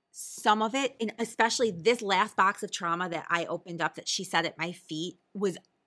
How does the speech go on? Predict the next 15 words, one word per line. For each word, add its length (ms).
all, 540
all 260
of 140
the 80
trauma 380
was 180
related 380
to 80
sex. 560
Every 260
last 340
piece 220
of 80
it. 1000
And 240